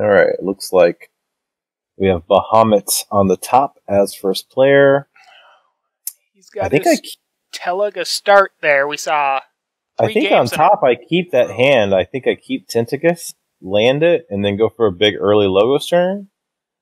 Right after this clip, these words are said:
Speaker 1: I think on the bottom I keep that too. You're looking at three three. You're gonna set up the rest of the game.
Speaker 2: Yeah.
Speaker 1: They, I think they both have good starting hand.
Speaker 2: I know George likes to start with Teluga.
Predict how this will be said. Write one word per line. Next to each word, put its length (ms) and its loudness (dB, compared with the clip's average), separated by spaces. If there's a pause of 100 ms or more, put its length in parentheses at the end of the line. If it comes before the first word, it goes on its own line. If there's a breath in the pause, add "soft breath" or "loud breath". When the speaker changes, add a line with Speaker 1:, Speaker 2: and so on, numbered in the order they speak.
(120)
Speaker 1:
I 60 -2
think 180 -2
on 80 2
the 80 0
bottom 360 2
I 120 4
keep 220 -2
that 220 0
too. 160 -2
You're 140 0
looking 220 -2
at 120 -2
three 200 -2
three. 440 -2
You're 160 -4
gonna 140 0
set 260 -2
up 200 -2
the 80 -6
rest 180 -2
of 40 -12 (100)
the 60 -10
game. 380 2 (920)
Speaker 2:
Yeah. 120 -20
Speaker 1:
They, 160 2
I 20 -4
think 220 -2
they 100 0 (120)
both 260 0
have 280 -2
good 220 -4
starting 400 -2
hand. 320 -4 (1400)
Speaker 2:
I 40 -14
know 160 -4
George 320 -2
likes 280 -4
to 60 -14
start 220 -2
with 120 -12 (100)
Teluga. 540 -4